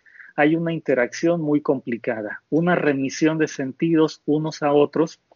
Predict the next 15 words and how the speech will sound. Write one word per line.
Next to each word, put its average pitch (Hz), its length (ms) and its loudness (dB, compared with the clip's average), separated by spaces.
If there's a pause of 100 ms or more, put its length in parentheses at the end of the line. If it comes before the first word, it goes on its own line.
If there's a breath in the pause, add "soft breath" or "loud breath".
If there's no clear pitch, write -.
(380 soft breath)
que 151 160 4
hace 175 320 -2
que 147 140 -4
de 123 100 -2
ninguna 143 440 -2
manera 156 560 -2
uno 185 320 0
pueda 151 260 4
separar 143 480 0
los 151 200 0
conceptos 139 680 -4
en 139 140 -12
dos 135 200 -8
grupos 139 400 -2
antagónicos". 156 840 0